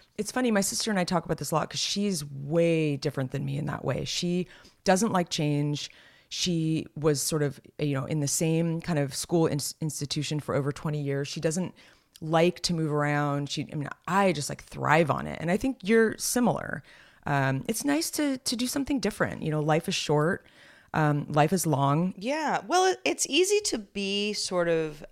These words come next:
Speaker 2: you know, I've often, I wouldn't say that I'm, if I, if I,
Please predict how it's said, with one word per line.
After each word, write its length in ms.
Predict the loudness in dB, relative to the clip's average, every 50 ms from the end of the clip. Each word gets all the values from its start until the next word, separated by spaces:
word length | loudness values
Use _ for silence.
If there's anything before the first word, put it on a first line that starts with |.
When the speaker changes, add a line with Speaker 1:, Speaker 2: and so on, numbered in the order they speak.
| -18 -12 -6
Speaker 2:
you 80 | -2
know, 160 | 0 0 2 4
I've 240 | 6 6 6 6 4
often, 760 | 2 0 2 2 2 0 0 -2 -2 -2 -2 -4 -6 -8 -10 -12 _ _ _ _ -2 2
I 80 | 4 4
wouldn't 340 | 4 4 2 -2 -2 -2 -2
say 520 | -2 0 0 2 2 2 2 2 2 0
that 160 | 0 0 2
I'm, 320 | 2 2 2 0 -4 -6 -12 _ _ _ _ _ _ _ _ _ _ _ _ _ _ _ _ -12 -8
if 220 | -6 -4 2 4
I, 100 | 4 4
if 140 | 4 2 0
I, 200 | 0 0 0 0